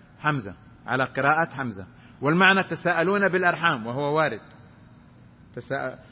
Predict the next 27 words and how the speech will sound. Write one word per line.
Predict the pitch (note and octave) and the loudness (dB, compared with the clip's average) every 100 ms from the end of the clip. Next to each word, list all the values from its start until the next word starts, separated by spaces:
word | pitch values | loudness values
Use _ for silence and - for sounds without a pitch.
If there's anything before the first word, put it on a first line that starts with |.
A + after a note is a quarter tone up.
| - | -16
مثل | - D#3 F3+ | -6 -4 -2
قوله | F3 F3 F3 D#3+ | -2 0 0 -2
تعالى | D#3 E3+ F3 G3+ A3 - - - - - - - - - - G#2 | -2 0 0 0 -4 -12 -20 -20 -20 -20 -20 -20 -20 -20 -20 -12
عن | A2 C#3+ | -6 -4
الرسول | C3+ C3+ F3 | -4 -4 -2
عليه | D3+ D3+ D3 | 0 0 -2
الصلاة | - D3+ D3 | -2 -4 -2
والسلام: | C#3+ - D3 E3 F#3+ - - - - - - | -6 -4 -2 -2 -2 -10 -20 -20 -20 -20 -16
آه، | C3 D3+ G#2+ - - - G#2 G2+ - | -12 -12 -12 -12 -12 -14 -16 -14 -8
"إنما | D#3 E3+ E3+ | -6 -4 -4
أسألكم | E3 F3+ F3 E3 | -4 -4 -4 -6
المودة"، | D#3+ E3 F3+ D3 | -2 -2 -2 -4
آه، | D3+ C#3 C#3+ | -10 -10 -10
آه، | C#3+ C#3+ - - - | -10 -12 -12 -14 -4
قل | F3+ E3+ | -4 0
إيش؟ | F3 F#3 | 0 0
"لا | D3+ E3 | -2 -2
أسألكم | D#3 F3 F3 E3+ A3+ B3+ - - - - - - - A#2+ - - - - - - - - - - - | -2 -2 -2 -2 -4 -6 -12 -20 -20 -20 -20 -20 -20 -20 -20 -20 -20 -20 -20 -20 -20 -20 -20 -14 -4
إلا | E3 F3 | 0 0
المودة | E3+ E3 D#3+ F#3+ A3 - - - - - | 0 0 0 0 -2 -6 -18 -20 -20 -16
في | - | -10
القربى"، | C3+ C#3+ A#2+ - | -6 -4 -6 -6
يعني | B2 D3+ | -6 -6
أسألكم | D3+ - A3 G3+ F3+ | -6 -2 0 0 -2
المودة | E3 D#3+ F3 C#3+ F3+ G3+ - - - - - - | -4 0 -2 0 -2 -2 -8 -20 -20 -20 -20 -14
في | - | -6
القربى. | C#3+ - A#2+ F#2+ | -4 -2 -4 -6